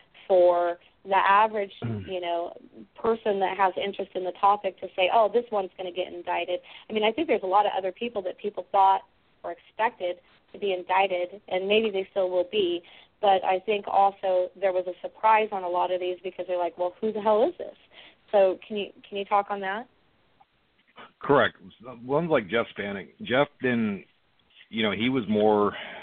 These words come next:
Speaker 2: he was more of a follower. You know, when we started talking to Jeff, Jeff's entire purpose for being there was, was that was where his heart told him to go. Um,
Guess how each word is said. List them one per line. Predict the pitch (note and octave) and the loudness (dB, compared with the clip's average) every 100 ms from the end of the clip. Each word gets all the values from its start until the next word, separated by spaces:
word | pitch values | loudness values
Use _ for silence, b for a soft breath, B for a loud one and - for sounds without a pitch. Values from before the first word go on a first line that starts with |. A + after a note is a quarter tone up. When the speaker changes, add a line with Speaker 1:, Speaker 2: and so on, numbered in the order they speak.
| B _ _ _ _ _ | B _ _ _ _ _
Speaker 2:
he | G#2 | -2
was | D3 | -2
more | C3 A#2 | 0 0
of | |
a | E2+ - | 0 -2
follower. | F2+ E2 C#2+ C2 - | -2 -2 -4 -10 -14
You | D2 | -12
know, | D#2 | -10
when | D#2 F2+ F#2 F2 | -6 -4 -4 -2
we | A#2+ | -2
started | D3 A#2+ - | 2 2 2
talking | G2 A2 G#2 | 2 2 0
to | D#2 | -6
Jeff, | D#2+ D#2 - - B B B - | -2 -2 -4 -12 B B B -12
Jeff's | F2+ A#2 B2 | 2 2 2
entire | B2 F#2+ G2+ F2+ | -4 -4 -2 -2
purpose | - G2 F2 - | -4 -8 -8 -10
for | E2 | -10
being | F2+ B2 | -6 -4
there | E2+ D#2 | -4 -6
was, | D#2 D2 - | -6 -12 -12
was | E2 D#2 | -10 -2
that | F2 | -2
was | D#2 D2+ | -2 -6
where | D#2+ | -6
his | D2+ | -6
heart | - F2+ - | -6 -8 -6
told | D#2 C#2 | -10 -10
him | C2+ | -10
to | B1 | -8
go. | F2+ E2+ - _ B B B - | -2 -2 -2 _ B B B -2
Um, | D#2 C#2+ B1 - | 2 4 2 -4